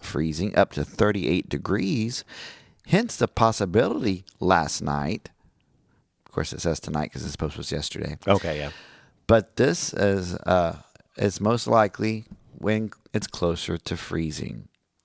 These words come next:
Speaker 1: Frost doesn't actually signify the end of the growing season, though. We consider the freeze date to be when temperatures are at or below thirty-two for long enough to severely damage or kill crops. Average freeze dates for our area typically range from the fourteenth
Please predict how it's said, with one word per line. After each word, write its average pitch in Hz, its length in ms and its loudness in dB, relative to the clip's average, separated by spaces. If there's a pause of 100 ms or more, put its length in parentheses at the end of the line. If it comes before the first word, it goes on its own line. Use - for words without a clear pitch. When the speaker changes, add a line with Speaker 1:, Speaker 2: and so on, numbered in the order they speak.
(400)
Speaker 1:
Frost 87 420 2
doesn't 92 220 2
actually 90 480 0
signify 92 600 0
the 85 180 -2
end 92 180 0
of 82 80 -2
the 78 80 0
growing 156 360 2
season, 80 380 -2
though. 85 180 0
We 190 180 -2
consider 120 420 -2
the 82 140 -2
freeze 139 480 -2
date 71 320 -2
to - 80 -14
be 76 340 -4 (540)
when 90 420 -2 (100)
temperatures 101 480 0
are 69 120 -2
at 104 360 4
or 92 100 4
below 90 300 2
thirty-two 107 640 0
for 76 240 -2
long 90 360 4
enough 139 540 0 (760)
to 92 160 -2
severely 104 640 2
damage 101 680 -2
or 101 140 -2
kill 87 320 0
crops. - 580 -2
Average 90 360 2
freeze 104 420 -2
dates 98 240 0
for 101 180 0
our 101 100 4
area 110 360 2
typically - 460 -4
range 120 320 -2
from - 160 -8
the 85 80 0
fourteenth - 640 -2